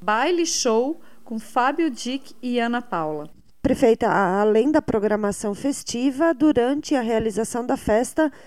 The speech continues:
Speaker 2: serão realizados seminários voltados principalmente para os agricultores do município.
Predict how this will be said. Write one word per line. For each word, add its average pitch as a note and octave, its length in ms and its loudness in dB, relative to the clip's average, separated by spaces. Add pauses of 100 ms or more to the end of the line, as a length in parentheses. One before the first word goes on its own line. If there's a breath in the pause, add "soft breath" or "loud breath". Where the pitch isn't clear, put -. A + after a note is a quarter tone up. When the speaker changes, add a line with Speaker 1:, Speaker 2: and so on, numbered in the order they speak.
(220 loud breath)
Speaker 2:
serão E4+ 320 0
realizados C#4 680 2
seminários C#4 880 2
voltados C4+ 540 2
principalmente F#4 720 0
para F4 180 2
os C#4 80 0
agricultores C#4 840 6
do G#3 120 4
município. G3+ 680 2